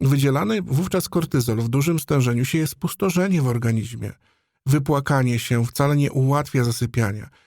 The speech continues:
ani nie prowadzi do samoistnego uspokojenia się. Dziecko na tak wczesnym etapie rozwojowym potrzebuje bardzo dużo wsparcia ze strony rodziców praktycznie cały czas. Nie ma na to rady.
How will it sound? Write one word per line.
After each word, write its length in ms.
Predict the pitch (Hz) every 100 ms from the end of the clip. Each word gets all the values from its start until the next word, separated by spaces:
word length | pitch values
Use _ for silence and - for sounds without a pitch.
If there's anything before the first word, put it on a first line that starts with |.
| -
ani 220 | - 147
nie 120 | 151 139
prowadzi 500 | 147 135 139 135 135
do 100 | 127
samoistnego 640 | 131 123 120 - 127 120
uspokojenia 720 | 120 - 127 123 123 117 107
się. 240 | 107 - 117 _ _ _ _ _
Dziecko 440 | - 131 139 139 151
na 80 | 135
tak 160 | 135
wczesnym 360 | - 151 143 131
etapie 300 | 131 135 139
rozwojowym 460 | 127 127 127 127
potrzebuje 480 | 127 131 - 127 131 127 123
bardzo 460 | - 147 143 135 135
dużo 240 | 135 123
wsparcia 520 | 117 - - 127 - 123
ze 100 | 120
strony 380 | - 123 123
rodziców 400 | 120 120 117 143 139 - _ _
praktycznie 540 | - 135 131 139 131 127
cały 260 | 127 120
czas. 360 | 117 117 - - _ _
Nie 200 | 139 175
ma 100 | 156
na 100 | 139
to 140 | 135
rady. 280 | 123 113 98